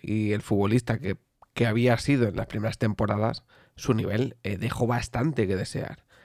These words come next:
Entonces, decir que no te han dejado jugar cuando en las últimas temporadas no merecías ni ir convocado, para empezar por tu dejadez, por tu poca profesionalidad y por tu estado de forma,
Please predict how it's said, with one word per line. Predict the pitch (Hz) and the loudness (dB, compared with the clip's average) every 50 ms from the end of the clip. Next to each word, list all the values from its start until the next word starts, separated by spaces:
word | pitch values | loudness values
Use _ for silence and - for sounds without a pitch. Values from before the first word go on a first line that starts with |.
| - - - - - - - _ _ - | -20 -20 -20 -20 -20 -20 -20 _ _ 0
Entonces, | - 123 120 117 139 120 - 156 123 107 | 2 2 4 4 4 4 6 6 4 6
decir | 98 110 107 - - 139 135 120 | 4 2 2 4 4 2 2 2
que | - - 101 104 | 0 -4 -2 -2
no | 113 117 113 | 0 -2 0
te | - 131 123 | 2 2 4
han | 123 120 | 4 4
dejado | 113 120 117 - 131 123 120 123 | 4 4 4 4 4 4 4 4
jugar | 120 - 127 113 104 123 123 113 - - - _ - - - _ _ _ _ - | 4 4 2 4 4 4 2 2 -2 -8 -20 _ -20 -20 -20 _ _ _ _ 0
cuando | - 127 123 117 113 | 2 2 4 4 4
en | 107 | 4
las | 107 - - | 2 2 2
últimas | 127 117 123 120 120 113 - | 4 6 6 6 4 4 4
temporadas | - 120 113 104 123 113 113 123 123 110 113 - - 113 | 4 4 4 6 6 6 8 8 6 4 2 -2 -2 2
no | 113 120 117 | 2 4 4
merecías | 117 113 113 113 - - 123 120 113 113 - - - - _ - | 4 4 2 2 2 4 4 4 4 2 0 -6 -16 -20 _ -4
ni | - 110 107 107 113 | -2 0 2 2 2
ir | 110 110 | 2 2
convocado, | - 127 113 110 110 110 110 - 120 127 123 - - - - - - - - _ _ _ _ _ _ _ _ | 4 4 6 6 6 4 4 4 2 2 2 -2 -6 -8 -10 -20 -20 -20 -20 _ _ _ _ _ _ _ _
para | - 113 117 | 2 2 4
empezar | 117 113 127 - 131 127 - - | 4 2 0 2 2 2 4 8
por | 143 135 123 | 8 8 8
tu | - 139 131 | 10 10 10
dejadez, | 123 117 117 - 120 113 127 135 131 - - | 10 10 8 6 4 4 4 4 2 0 -2
por | - - 113 113 | 0 0 2 2
tu | - 107 - | 2 0 2
poca | - 117 - 123 117 | 2 4 4 4 2
profesionalidad | 117 117 110 - 120 117 - 113 113 117 110 110 113 120 120 113 - - _ _ - - - _ _ _ _ _ _ | 2 0 0 0 0 2 2 0 0 2 2 2 2 2 2 0 -2 -8 _ _ -20 -20 -20 _ _ _ _ _ _
y | - 123 | -4 0
por | 117 117 107 - | 2 2 2 2
tu | 101 - | 0 -6
estado | - - 110 95 92 98 92 | -4 -2 -2 0 0 0 0
de | - 117 | 0 -2
forma, | - - 113 - 95 92 - - - | -2 -2 -2 -2 -2 -4 -6 -8 -10